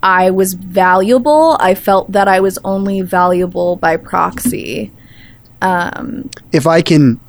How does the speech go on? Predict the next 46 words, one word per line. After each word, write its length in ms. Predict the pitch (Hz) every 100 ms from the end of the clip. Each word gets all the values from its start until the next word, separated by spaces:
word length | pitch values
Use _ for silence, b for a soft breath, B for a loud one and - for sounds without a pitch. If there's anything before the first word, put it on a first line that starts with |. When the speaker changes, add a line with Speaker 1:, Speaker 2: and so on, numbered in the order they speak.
| -
Speaker 2:
if 140 | 160
I 80 | 185
can 160 | 175 151
talk 320 | 170 170 170
up 280 | 156 127 127
you 480 | 131 135 117 110 117
and 180 | 123
sort 200 | 123 135
of 140 | 123 - -
explain 640 | - - 143 143 131 123
why 260 | 123 123
this 180 | 123 131
story 680 | - - 131 120 113 110 - b b b
came 220 | - 135 120
to 100 | 127
mind 320 | 135 131 117
when 120 | 113
I 80 | 113
asked 240 | 113 117
the 60 | 107
last 280 | 120 170 156
question, 460 | 117 - - 104 - B B B -
if 120 | 123
you've 100 | 143
ever 160 | 220 190
read 200 | 165 147
Paulina's 440 | 143 143 135 123
work, 320 | 120 98 - b b -
Paulina 360 | 123 131 196 196
is 220 | 139 110
very 400 | 110 139 151 147
fucking 440 | - 139 131 123
distinctly 640 | 110 - - 147 151 151 139
Paulina 600 | 156 151 139 117 110 - B - -
all 260 | 131 127
the 100 | 127
goddamn 460 | 123 123 120 117 117
time. 380 | 110 85 80 123 B B B -
And 400 | 143 143 - 277 403
Speaker 1:
<laughs> 100 | -
Speaker 2:
in 140 | 403
her 340 | 285 202 208 202
work, 520 | 269 226 196 185 -
there's 320 | 156 170 165
no 280 | 175 185 220
version 720 | 190 196 190 160 151 143 143